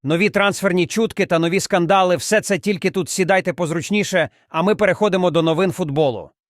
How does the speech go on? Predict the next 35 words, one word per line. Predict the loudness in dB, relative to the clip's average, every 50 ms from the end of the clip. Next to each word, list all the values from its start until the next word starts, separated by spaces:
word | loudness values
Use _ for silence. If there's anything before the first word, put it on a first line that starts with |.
| _ _
Хаві | -8 -2 0 2 2 2 2
не | 0 0 -2
збирається | -2 0 2 2 4 4 2 2 0 -4 -4
працювати | -4 -6 -4 -4 -2 0 0 0 0 -2
в | -2
Манчестер | -2 -4 -2 -2 -4 -4 -2 -4 -4
Юнайтед | -2 -2 -2 0 0 -2 -2 -2 -4 -4 -4
або | -4 -2 -4 -4
в | -4
збірній | -6 -4 -2 -2 -2 0 -2 -2
Катара. | -2 -4 -2 0 0 0 0 0 -4 -8 -12 _ _ _ _ _ _ _
Тренер | -2 -2 0 0 0 -4 -4
планує | -4 -2 0 0 0 0 0 0
відпочивати | -2 -4 -6 -6 -8 -6 -6 -2 -2 -2 -2 -2 -4
до | -6 -6
кінця | -4 -4 -4 -4 -2 -4 -4
цього | -4 -4 -6 -6 -6 -6
сезону. | -6 -8 -6 -4 -4 -4 -4 -6 -10 -14 -20 _ _ _ _ _
Ерлінг | 0 2 2 2 2 2 2 2
Голланд | 2 2 2 2 2 2 0 -2
хоче | -2 -4 -2 -2 -2 -2
перейти | -2 0 0 0 0 0 0 0
в | 2
Реал | 2 2 2 2 2
Мадрид | 0 -2 0 0 0 0 -2
після | -4 -6 -4 -2 -2 -2
того, | 0 0 0 0 0
як | 0 0 -2 -2
в |
нього | -2 0 0 0 0
закінчиться | -2 -2 -2 -2 -4 -2 -2 -4 -6 -6 -6
контракт | -4 -4 -4 -2 -2 -2 -4 -4 -6 -10
з | -8 -4
Манчестер | -2 -2 -2 -2 -4 -6 -4 -4 -6 -6 -6
Сіті. | -6 -6 -6 -6 -6 -12 -16 -16